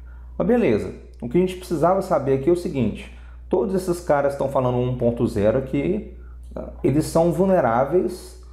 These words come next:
a gente fazer um ataque de força bruta no pin. Então, a gente vai precisar de uma ferramenta agora própria pra gente fazer isso. No meu caso, né, eu vou fazer novamente o teste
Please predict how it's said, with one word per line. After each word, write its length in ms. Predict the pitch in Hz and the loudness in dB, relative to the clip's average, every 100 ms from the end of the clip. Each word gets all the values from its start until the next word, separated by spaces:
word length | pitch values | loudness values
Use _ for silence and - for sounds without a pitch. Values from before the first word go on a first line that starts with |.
| - - - | -20 -12 -2
a 220 | 120 143 | 0 0
gente 220 | 160 175 | -2 -2
fazer 260 | 170 151 151 | 2 2 2
um 120 | 170 | 2
ataque 480 | 170 147 139 - 165 | 0 0 0 -2 -10
de 100 | - | -2
força 320 | 170 175 160 | 0 2 -2
bruta 300 | 131 156 170 | 0 0 0
no 120 | 196 | -2
pin. 480 | - 127 98 - - - - - - | 0 0 0 -4 -12 -16 -16 -16 -16
Então, 180 | - - - - | -14 -14 -16 -2
a 40 | 123 | 2
gente 80 | |
vai 100 | 147 | 2
precisar 240 | 156 151 160 | 2 2 2
de 60 | |
uma 60 | 175 | 2
ferramenta 600 | 190 180 175 139 180 151 | 0 0 0 0 0 0
agora 280 | 117 139 143 | 2 2 2
própria 540 | - 143 185 196 107 | 0 2 2 2 -2
pra 140 | 101 135 | -2 -4
gente 200 | 156 - | -4 -2
fazer 320 | 165 180 170 | 0 2 2
isso. 400 | 107 - - - - - - - - | 0 -4 -12 -18 -18 -18 -18 -10 -2
No 100 | 139 | 2
meu 200 | 175 185 | 4 4
caso, 540 | 147 143 180 214 214 - | 2 2 0 -2 -8 -8
né, 160 | 113 | -4
eu 100 | 147 | -2
vou 100 | 131 | 0
fazer 240 | 123 135 135 | 2 0 2
novamente 580 | 147 160 156 127 127 170 | 2 2 0 -2 -4 -6
o 40 | |
teste 580 | - 139 185 - - | 2 2 2 0 -12